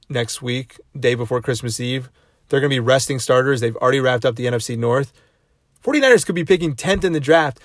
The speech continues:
And now this makes sense, guys, because they're closer to their record. The wins are coming later in the season. They didn't get the turnover bounces earlier. They should have won some games that they lost. Things even out. This is how the N F L goes. I'm not gonna harp on this the whole episode, but I am,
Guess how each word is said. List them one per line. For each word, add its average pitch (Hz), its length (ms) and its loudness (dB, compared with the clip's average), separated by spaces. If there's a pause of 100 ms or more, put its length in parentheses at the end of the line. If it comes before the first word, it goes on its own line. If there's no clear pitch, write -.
(200)
And 151 140 -4
now 208 180 2
this 208 200 2
makes 165 220 0
sense, 180 280 -2
guys, 131 240 2
because 123 380 -2
they're 127 180 -2 (240)
closer 165 380 0
to 143 120 0
their 135 160 2
record. 127 500 -2 (580)
The 139 100 -2
wins 143 280 2
are 151 60 2
coming 143 300 0
later 143 200 6
in 139 80 2
the 131 60 -4
season. 147 380 -2
They 127 100 -2
didn't 139 220 -4
get 135 120 -4
the 135 80 -4
turnover 139 380 -2
bounces 131 400 -2
earlier. 131 500 0 (260)
They 135 100 -6
should 147 220 4
have 143 80 4
won 135 160 0
some 127 180 -4
games 127 220 -2
that 120 100 -6
they 123 100 2
lost. 123 340 2
Things 135 220 -4
even 131 260 -4
out. 123 220 0
This 127 140 -10
is 120 100 -10
how 123 100 0
the 123 120 -2
N 123 80 -2
F 117 100 -6
L 120 100 0
goes. 127 300 0 (440)
I'm 156 80 0
not 202 120 2
gonna 180 160 6
harp 156 180 4
on 160 120 4
this 143 120 2
the 135 100 4
whole 135 120 4
episode, 143 400 4
but 139 100 2
I 139 200 6
am, 151 260 0